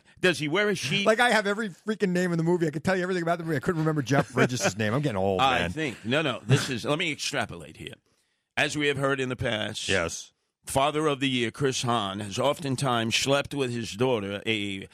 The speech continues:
Speaker 1: potential soccer star,
Speaker 2: <laughs>
Speaker 1: uh, into the Vineland area of New Jersey.
Speaker 2: That's true.
Speaker 1: A place you don't wanna go. It's like the armpit of New Jersey.
Speaker 2: It's not bad.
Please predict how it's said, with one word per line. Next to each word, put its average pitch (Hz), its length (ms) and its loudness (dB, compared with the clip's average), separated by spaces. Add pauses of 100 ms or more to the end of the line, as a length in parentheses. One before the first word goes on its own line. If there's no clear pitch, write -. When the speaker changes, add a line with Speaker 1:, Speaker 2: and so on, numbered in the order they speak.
(380)
Speaker 1:
potential 139 640 -2
soccer 185 440 0
star, - 540 -6
Speaker 2:
<laughs> 135 200 0 (480)
Speaker 1:
uh, 123 300 2
into 175 380 -2
the 135 100 0
Vineland 175 680 0
area 156 380 2
of 135 100 -4
New 143 200 -4
Jersey. 104 420 0
Speaker 2:
That's 98 160 -4
true. 127 360 0
Speaker 1:
A 101 60 -8
place 135 440 -2
you 95 100 -2
don't 117 260 0
wanna 101 220 -2
go. 90 220 -6
It's 87 140 -6
like 95 140 0
the 95 140 -2
armpit 101 340 -2
of 95 120 0
New 92 120 0
Jersey. 85 140 -6
Speaker 2:
It's - 40 -4
not - 180 2
bad. 90 280 -8